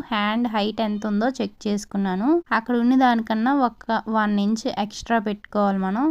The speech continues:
అప్పుడే ఖర్చులు పోగా పైన ఒక హాఫ్ ఇంచ్, కిందన ఒక హాఫ్ ఇంచ్ ఖర్చు పోగా మనకి ఎగ్జాక్ట్‌గా హైట్ అన్నది వస్తుందన్నమాట.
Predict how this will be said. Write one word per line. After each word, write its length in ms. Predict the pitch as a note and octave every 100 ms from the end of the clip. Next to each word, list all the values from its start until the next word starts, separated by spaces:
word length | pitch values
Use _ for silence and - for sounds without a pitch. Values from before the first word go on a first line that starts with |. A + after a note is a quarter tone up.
| C#4
అప్పుడే 380 | G#3 A3 A#3+ F#4+ - - B3+ - -
ఖర్చులు 420 | B3+ G#3+ - A#3+
పోగా 420 | G#3 A3 G#3 A3 B3 D#4 D4 -
పైన 280 | A#3 A3 A3
ఒక 160 | G#3+ A3
హాఫ్ 200 | G#3+ A3+
ఇంచ్, 200 | C4 C4+
కిందన 340 | A#3+ G#3+ G#3+
ఒక 160 | G#3+ G#3
హాఫ్ 240 | G#3+ G#3 G#3+
ఇంచ్ 220 | G#3 C#4
ఖర్చు 320 | C#4 A3 - -
పోగా 280 | G#3+ G#3 B3+
మనకి 280 | D4+ B3 A#3+
ఎగ్జాక్ట్‌గా 760 | F#3+ - - A3 - A3+ A3 D4 D4+
హైట్ 340 | - A3 G#3 G#3+
అన్నది 300 | G3+ G#3 C4+
వస్తుందన్నమాట. 960 | B3+ G#3 - G#3+ G#3 F#3+ F#3+ F#3 F#3+